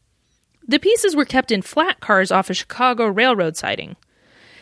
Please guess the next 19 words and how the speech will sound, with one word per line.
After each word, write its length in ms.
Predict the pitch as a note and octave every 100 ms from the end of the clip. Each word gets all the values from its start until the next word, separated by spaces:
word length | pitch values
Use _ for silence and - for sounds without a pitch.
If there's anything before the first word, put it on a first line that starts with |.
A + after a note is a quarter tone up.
| -
Interestingly, 680 | G#4+ - G4+ D4 C4 B3 A#3
I 140 | G#3+
actually 420 | A#3 D4 D#4+ - C#4
read 240 | A#3+ A3
that 160 | G3+ -
some 320 | - D4+ F4+
of 100 | E4+
the 140 | C4
original 500 | A#3 G#3+ A#3+ D4+ D4
concrete 680 | C#4 - A#3 A3+ A3 A#3 -
foundation 720 | - A3 G3 G#3+ A#3 - G#3
for 420 | F#3 - B3 C4+ D4
the 160 | A#3+ A3+
original 440 | G3+ A#3 C#4 C4
location 540 | A#3+ A#3 G#3 G#3 G3
of 240 | F#3 G#3 F#3
the 80 | F3
Ferris 400 | A#3+ C4 C4 G3
wheel 300 | F3+ E3